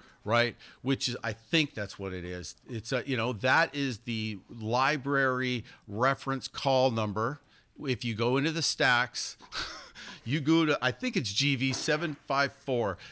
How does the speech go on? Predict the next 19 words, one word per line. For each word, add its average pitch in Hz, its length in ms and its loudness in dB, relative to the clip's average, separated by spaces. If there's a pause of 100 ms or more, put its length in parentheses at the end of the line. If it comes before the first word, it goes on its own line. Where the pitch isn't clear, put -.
(160)
You 147 200 -2
find 170 380 4
that 143 260 4
in 147 100 2
a 120 60 2
library, 160 600 2 (200)
you're 147 200 4
in 156 80 6
the 135 80 0
sports - 380 0
science 107 340 0
section, - 380 -12 (360)
right? 107 240 0
In 113 140 -2
any 139 180 2
library 120 500 2
in 110 60 -2
the 107 60 -2
world, 120 300 -4